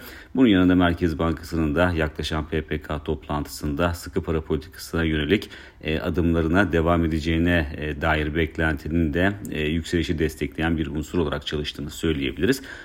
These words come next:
Ayrıca şunu da eklemek gerekir ki T L'de değer kayıplarının arttığı dönemlerde, günlerde, e, bu durum hisse senetlerine yönelimi de, e, tetikleyen bir unsur olarak çalışıyor. Dolayısıyla dün, e,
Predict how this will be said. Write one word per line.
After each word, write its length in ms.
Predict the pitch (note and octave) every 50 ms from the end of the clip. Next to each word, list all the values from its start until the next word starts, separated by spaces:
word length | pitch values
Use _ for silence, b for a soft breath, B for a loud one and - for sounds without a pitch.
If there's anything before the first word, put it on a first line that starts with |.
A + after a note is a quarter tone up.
| B B
Ayrıca 360 | - - G2+ F2 E2 D#2 F2+ F#2+
şunu 220 | - - F2 F2
da 40 | E2+
eklemek 400 | D#2 D2+ - E2 D#2 D2+ D2 -
gerekir 420 | - D#2+ D2+ D2 - - D2 C#2
ki 220 | - - G2+ G2+ G2+ -
T 180 | - E2 D#2+
L'de 240 | D#2 D#2+ D2+ D#2+ D#2
değer 240 | D#2+ D#2+ D#2 D#2 D#2
kayıplarının 500 | - - D#2+ D2+ - - D#2 D2 D#2 D#2+
arttığı 600 | D#2+ D#2 D2+ - - - - E2+ E2+ D#2+ C#2+ -
dönemlerde, 600 | - D#2 D2+ D2 C#2+ C#2+ C#2+ D2 C#2 C#2 C#2+ D2 E2
günlerde, 720 | D#2+ C#2+ E2+ E2 E2 D#2+ D#2 C#2+ B1+ B1+ C2 C#2 G2 A2+ B B B B B B -
e, 340 | - D2 C#2+ D2 D2+ D2+ E2
bu 120 | F2+ E2+
durum 240 | - D#2 E2 F#2 F#2
hisse 200 | E2 D#2 E2 F#2+
senetlerine 600 | F2+ - D#2+ D#2 D2+ - - D2 C#2 C#2 E2 E2+
yönelimi 480 | E2 D#2+ D#2+ D#2+ D#2 D#2+ D#2 D#2 D2+ C#2
de, 200 | E2 F#2 F#2+ F#2 E2+ -
e, 160 | C#2 C#2 C#2
tetikleyen 580 | - - D#2+ - D#2 - - E2+ E2 E2 E2 D#2
bir 100 | D#2+ D2
unsur 400 | C#2+ C#2 D#2 D2+ - - - D2
olarak 380 | C#2+ C#2 D2+ C#2+ C#2 - -
çalışıyor. 480 | - - D#2 C#2+ C#2 - - F2+ G2 G#2+ B B B B B B
Dolayısıyla 640 | - A#2 F2 D#2+ D2+ C#2+ - - F#2 F2+ F2 D#2 D2+
dün, 160 | E2+ E2 F2
e, 180 | C#2+ C#2 D2+